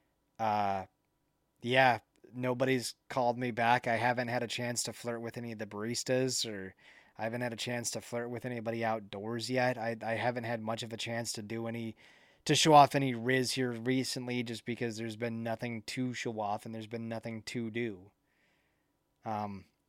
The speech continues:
so yeah, like, and I, I may have even gone old school and written a letter, uh, 'cause Mark on the Evil Mark show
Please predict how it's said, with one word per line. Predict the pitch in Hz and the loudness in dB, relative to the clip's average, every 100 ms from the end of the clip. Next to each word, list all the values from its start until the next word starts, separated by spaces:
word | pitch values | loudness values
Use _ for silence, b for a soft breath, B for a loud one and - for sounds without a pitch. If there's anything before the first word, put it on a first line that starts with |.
| _ _ | _ _
so | - - | -10 -4
yeah, | 120 123 123 107 - _ _ _ _ _ | 0 4 4 2 -6 _ _ _ _ _
like, | 113 113 107 | -4 -2 -2
and | 120 | -2
I, | 117 120 107 _ | -2 -2 -6 _
I | 123 135 | -2 4
may | 151 156 | 6 6
have | 143 | 6
even | 147 139 | 4 4
gone | 135 135 131 | 4 4 4
old | 123 131 | 2 0
school | - - 127 | -2 0 2
and | 127 123 | 2 0
written | 131 | 0
a | 123 | -2
letter, | 123 139 131 107 - b b b b b | 4 4 4 -2 -10 b b b b b
uh, | 120 117 | 0 2
'cause | 113 123 | 0 -4
Mark | 123 135 135 135 | 2 4 4 2
on | |
the | 123 | 2
Evil | 127 127 | 0 0
Mark | 123 123 123 | 0 -2 -2
show | 123 117 113 113 | -2 -2 -2 -8